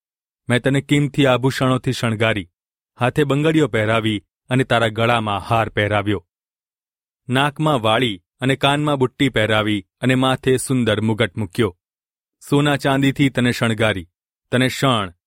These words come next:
રેશમ તથા ભરતકામના વસ્ત્રો પહેરાવ્યા. તે ઉત્તમ લોટ, મધ તથા તેલ ખાધા.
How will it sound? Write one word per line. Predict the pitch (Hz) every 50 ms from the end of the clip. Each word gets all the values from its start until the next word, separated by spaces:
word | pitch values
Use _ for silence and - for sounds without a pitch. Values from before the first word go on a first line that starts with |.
| _ _ _ -
રેશમ | 120 117 131 139 131 - 147 131 117 104 98
તથા | - - 107 - 127 117
ભરતકામના | 104 123 127 127 - - - 127 120 120 117 113 110
વસ્ત્રો | 107 117 - - - - 123 113
પહેરાવ્યા. | - 110 104 104 107 107 98 110 101 87 - _ _ _ _ _ _ _ _ _ _ _ _ -
તે | 131
ઉત્તમ | 135 143 139 139 - - 143 131 120
લોટ, | 117 123 117 107 92 - - _ _ _ -
મધ | 120 120 123 120 113 95 98 - _ _ -
તથા | 123 - 135 131
તેલ | - - 139 131 123 113
ખાધા. | - - 110 110 95 107 104 95